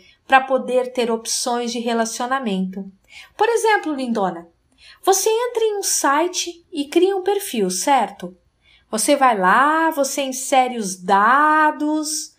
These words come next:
você insere as fotos. Nossa, isso é uma coisa muito comum de fazer.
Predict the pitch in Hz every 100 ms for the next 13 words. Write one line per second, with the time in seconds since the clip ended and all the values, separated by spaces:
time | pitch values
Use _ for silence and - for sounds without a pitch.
0 | _ _ - 247 - - 262 254 240 240
1 | 226 226 - 254 247 214 208 - - 196
2 | 202 277 311 330 330 - 320 320 320 320
3 | 320 - - 359 370 339 320 370 - 523
4 | 440 427 392 349 453 508 - 381 320 294
5 | - 262 185 170 160